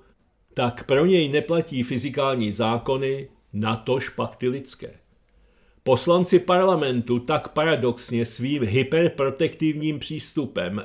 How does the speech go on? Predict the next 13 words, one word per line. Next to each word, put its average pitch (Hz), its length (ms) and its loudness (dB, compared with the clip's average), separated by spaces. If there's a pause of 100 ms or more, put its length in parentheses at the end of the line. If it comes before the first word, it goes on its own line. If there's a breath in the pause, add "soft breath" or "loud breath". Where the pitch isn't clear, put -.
vůči 131 480 -6
některým 131 560 -6
privilegovaným 131 920 0
vrstvám 123 540 -4
obyvatelstva 123 800 0 (360 loud breath)
nejen 135 520 6
neřeší 120 480 2
jejich 110 220 -4
problémy, 101 540 -4
ale 110 240 -2
spíše 131 420 -6
je 131 100 0
zhoršují. 123 600 -6